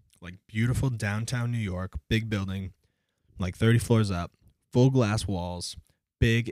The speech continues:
industrial, state-of-the-art professional kitchen, okay? Several workstations, and it's just their test kitchen. So anyone who works there,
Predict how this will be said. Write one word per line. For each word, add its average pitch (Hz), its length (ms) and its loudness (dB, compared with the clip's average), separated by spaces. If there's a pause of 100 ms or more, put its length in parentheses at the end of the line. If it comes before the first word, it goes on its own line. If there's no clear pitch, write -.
(120)
industrial, 95 800 -2 (440)
state-of-the-art 104 540 -2
professional 95 380 0
kitchen, - 320 -10 (460)
okay? 113 220 -2 (320)
Several 120 440 2
workstations, 101 720 0 (220)
and 104 80 -2
it's 101 100 -2
just - 200 -2
their 113 100 0
test - 400 -6
kitchen. - 300 -12 (140)
So - 180 -6
anyone 113 300 0
who 120 100 4
works 85 300 0
there, 87 180 -2